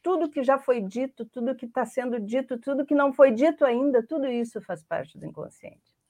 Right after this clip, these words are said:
né? Então, por isso que aquilo, texto que eu ainda não escrevi, é do inconsciente, né?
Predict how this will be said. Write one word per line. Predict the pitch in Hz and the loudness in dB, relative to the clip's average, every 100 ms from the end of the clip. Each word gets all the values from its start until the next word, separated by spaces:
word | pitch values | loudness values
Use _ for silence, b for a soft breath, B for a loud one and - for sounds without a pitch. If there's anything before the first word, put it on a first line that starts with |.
| _ _ _ _ | _ _ _ _
né? | 156 165 220 262 _ _ 214 | -12 -10 -10 -12 _ _ -4
Então, | 220 294 | 10 10
por | 330 294 | 10 4
isso | 349 - | 2 4
que | 294 | 4
aquilo, | 285 - 339 330 | 4 2 0 0
texto | - 294 330 381 - | -2 -2 0 0 -4
que | 302 277 | -2 6
eu | |
ainda | 262 311 381 | 6 6 4
não | 359 330 | 6 6
escrevi, | 339 311 269 240 208 226 311 370 _ _ _ _ _ _ _ _ _ _ _ | 6 0 2 2 2 0 -2 -4 _ _ _ _ _ _ _ _ _ _ _
é | - 233 | -2 0
do | 214 | 0
inconsciente, | 214 208 180 156 - - _ _ _ _ _ _ _ - | -6 -8 -12 -12 -14 -14 _ _ _ _ _ _ _ -16
né? | 170 185 240 | -14 -12 -14